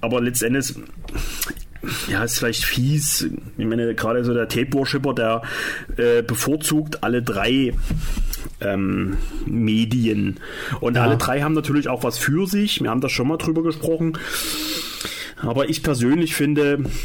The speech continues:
Speaker 1: wenn du dir Black Metal anhörst, hat eine Platte oder ein Tape am meisten Seele. Also ich zelebriere das nicht ganz so, wie noch andere Leute das machen, die sich da wirklich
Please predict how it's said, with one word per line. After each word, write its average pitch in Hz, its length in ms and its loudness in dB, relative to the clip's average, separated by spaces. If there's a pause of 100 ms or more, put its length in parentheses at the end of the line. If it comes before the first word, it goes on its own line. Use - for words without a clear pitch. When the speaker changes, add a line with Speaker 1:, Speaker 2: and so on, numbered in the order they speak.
(160)
Speaker 1:
wenn 127 140 2
du 143 60 2
dir 135 140 0
Black - 220 -2
Metal 147 220 0
anhörst, 113 680 0 (880)
hat - 240 0
eine 120 120 2
Platte 185 540 0 (260)
oder 147 180 0
ein 127 140 0
Tape 139 280 0
am 107 120 0
meisten 120 420 0
Seele. 101 560 2 (500)
Also 120 200 0
ich - 200 0
zelebriere 131 440 2
das 160 160 0
nicht 135 180 -2
ganz 156 300 0
so, 190 280 2 (400)
wie 127 360 2 (300)
noch 127 360 0
andere 165 320 0
Leute 156 240 4
das 160 160 0
machen, 156 240 0
die 143 100 2
sich 131 120 2
da 120 140 0
wirklich 135 400 0